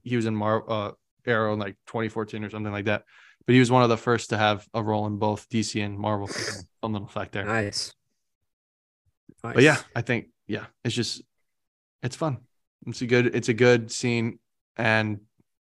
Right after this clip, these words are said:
Speaker 1: we've already talked about it. When Re-,
Speaker 2: Yeah.
Speaker 1: Schmidt takes the skin off, it's just,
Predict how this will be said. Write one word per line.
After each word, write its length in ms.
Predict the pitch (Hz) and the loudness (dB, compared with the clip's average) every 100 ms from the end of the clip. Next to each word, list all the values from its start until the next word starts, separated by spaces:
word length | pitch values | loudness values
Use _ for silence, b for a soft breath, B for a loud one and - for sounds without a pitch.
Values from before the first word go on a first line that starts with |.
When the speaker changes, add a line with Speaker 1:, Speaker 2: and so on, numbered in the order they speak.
| _ _ _ 151 131 - | _ _ _ -12 -12 -8
Speaker 1:
we've 400 | 160 139 151 135 | -8 2 4 6
already 180 | 139 131 | 6 6
talked 240 | 123 117 | 4 2
about 180 | 117 110 | 2 2
it. 80 | 117 - | 0 -4
When 400 | 123 120 113 110 - | 2 4 4 0 -2
Re-, 260 | 123 120 | 4 4
Speaker 2:
Yeah. 60 | 113 101 107 | 2 0 4
Speaker 1:
Schmidt 220 | 127 127 | 4 4
takes 280 | - 117 - | 4 4 2
the 360 | - 117 107 107 - | 2 4 2 -4 -8
skin 340 | - - 117 | -2 4 6
off, 240 | 107 107 - | 6 4 4
it's 140 | 123 | 2
just, 420 | 120 107 - - | 4 0 -2 -16